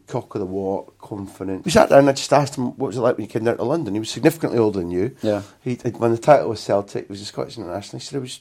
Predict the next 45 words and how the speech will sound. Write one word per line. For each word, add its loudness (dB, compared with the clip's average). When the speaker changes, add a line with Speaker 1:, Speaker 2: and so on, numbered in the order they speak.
Speaker 1:
he -12
was -12
lonely, -2
he -8
was -10
unhappy. -6
He -8
had -6
to -12
call 0
his -8
sister -14
to -20
come -8
down. -4
And -6
I -8
was -10
like, -12
"That's -12
really 2
unusual." 0
One, 4
hear 0
a 0
Scot -2
admitting, -2
we're 4
not 2
very 0
good -4
at 0
admitting -6
our -4
weaknesses -6
or -4
our -6
flaws. 2
Speaker 2:
Yeah. 6
Speaker 1:
We, 2
we 2
like 6
to -6
hide 0
them. -8